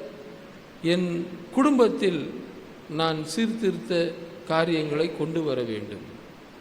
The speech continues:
என் திருச்சபையில் சீர்திருத்த காரியங்களை கொண்டு வர வேண்டும்.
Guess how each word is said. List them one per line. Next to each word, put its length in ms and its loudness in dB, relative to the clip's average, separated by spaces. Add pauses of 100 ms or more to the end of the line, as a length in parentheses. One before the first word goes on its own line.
(580)
என் 260 2
திருச்சபையில் 840 4 (160)
சீர்திருத்த 640 0
காரியங்களை 720 0
கொண்டு 240 0
வர 180 2
வேண்டும். 500 -6